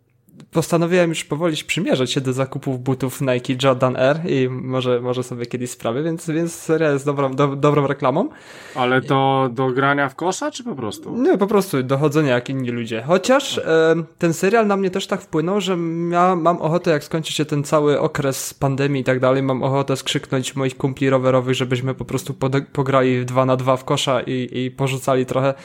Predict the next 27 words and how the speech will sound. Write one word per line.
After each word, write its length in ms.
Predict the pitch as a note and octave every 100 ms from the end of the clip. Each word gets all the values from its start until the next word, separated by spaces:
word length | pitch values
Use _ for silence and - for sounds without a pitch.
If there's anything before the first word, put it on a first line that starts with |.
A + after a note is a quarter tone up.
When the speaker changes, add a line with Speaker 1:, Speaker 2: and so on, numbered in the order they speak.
| - - - -
Speaker 1:
bo 80 | C#3+
naprawdę 360 | D#3 E3 E3
ten 160 | D#3+ D#3
serial, 400 | - D#3+ D#3+ D#3 D#3 - - _ _
em, 640 | - C3 C3+ C#3 C#3 C#3 C3+ _ _ _ D3
bardzo 380 | C3+ E3 F#3
motywuje 520 | G3+ G3 G3 G3+ G#3 C3+
do 80 |
tego, 240 | C3 C#3+ C3+
żeby 280 | C3+ C3+ C3
wstać 360 | - D3+ D3
i 60 | D3
coś 220 | - C#3+
robić 480 | D3+ D3+ C3 - - D3
w 80 | C3
kierunku 640 | D3+ C#3+ C#3 C#3+ C#3 C#3 C3
koszykówki. 680 | D3 - D3 E3 - A#2+ A#2
Ja, 220 | B2 C3
ja 120 | D3
byłem 260 | C3+ D#3+ D#3+
tak 180 | F3+ F3 E3+
pozytywnie 440 | - E3 D#3+ F3+ F3+
nabuzowany 600 | E3 E3 D#3 D#3+ F3+ C#3+
po 120 | B2+
tym 140 | B2+ C3+
serialu, 420 | C#3 B2+ A#2+ C#3+
bo 220 | D#3 E3